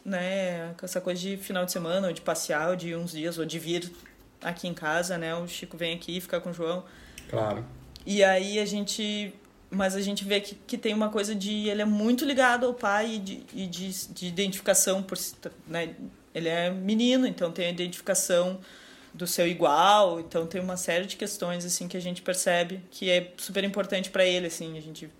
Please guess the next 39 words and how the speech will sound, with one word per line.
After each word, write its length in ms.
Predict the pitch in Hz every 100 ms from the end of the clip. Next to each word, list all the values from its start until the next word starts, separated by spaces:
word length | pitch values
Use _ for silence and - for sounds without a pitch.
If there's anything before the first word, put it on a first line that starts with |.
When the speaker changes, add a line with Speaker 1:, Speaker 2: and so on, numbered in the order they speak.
| -
Speaker 1:
teve 180 | - 175
certeza 480 | 175 190 196 190 202
na 100 | 190
prática 360 | 190 175 175 190
que 100 | 202
acertou 440 | - 196 190 185
na 80 | 190
escolha, 440 | 190 175 170 180
assim. 200 | 151 - - - - -
Claro, 260 | 220 170 - - - _ -
cada 320 | - 170 175 180
um, 240 | 185 190
sua 220 | 190 196
família, 360 | 185 190 175 180
seu 140 | 180
formato, 480 | 175 180 175 170 175
mas 120 | 165
pra 200 | - 180
nós 240 | 170 165 170
deu 140 | 185
super 260 | 180 180 190
certo. 420 | 196 175 - - - - - - -
E 720 | 185 202 190 190 180 185 180 175 175 - - -
que 140 | 202
é 40 |
bom 200 | 190 202
pra 140 | 214 214
ele 320 | 208 202 214
ter 260 | - - 190
a 60 |
presença 440 | 190 196 185 185 196
do 120 | 190
pai. 400 | 196 170 180 277 - - - - - -
E, 120 | 226
inclusive, 420 | 220 240 214 214
a 60 | 277
gente 320 | 254 254 254 214 196 - - _ _ _ _ _ _ 180
decidiu 760 | 185 220 254 208 180 226 294
isso, 640 | 240 240 - - 330 262